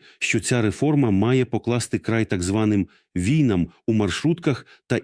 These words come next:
іншому громадському транспорті. Вона забезпечить гідне ставлення до тих,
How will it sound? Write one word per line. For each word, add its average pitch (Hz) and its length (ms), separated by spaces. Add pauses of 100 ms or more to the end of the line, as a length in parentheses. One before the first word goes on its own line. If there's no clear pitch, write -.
іншому 131 440
громадському 101 580
транспорті. 82 680 (320)
Вона 117 280
забезпечить 120 720 (200)
гідне 113 360
ставлення 107 520
до 90 160
тих, 165 340